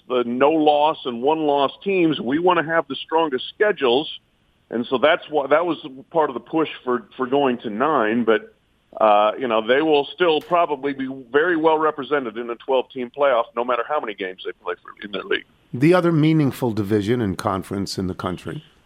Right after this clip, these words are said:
Speaker 2: is the Big Ten. They have nine games, but they are not keeping their divisions. The S E C is keeping their divisions.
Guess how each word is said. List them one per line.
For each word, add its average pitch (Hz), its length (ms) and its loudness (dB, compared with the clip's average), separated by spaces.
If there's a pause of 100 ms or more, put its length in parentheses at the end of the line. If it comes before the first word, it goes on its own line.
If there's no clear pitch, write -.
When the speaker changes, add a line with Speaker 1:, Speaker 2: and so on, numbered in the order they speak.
Speaker 2:
is 101 160 -4
the 113 80 -4
Big 107 280 -2
Ten. 151 280 -6 (1200)
They 147 260 4
have 151 360 0
nine 110 380 0
games, 101 600 -6 (920)
but 107 240 -4
they 165 440 2 (400)
are 123 80 0
not 135 320 0
keeping 143 380 0
their 120 140 2
divisions. 95 720 -2
The 110 120 2
S 156 220 0
E 180 80 0
C 160 260 0
is 120 140 0
keeping 143 380 -2
their 110 160 2
divisions. 95 920 -2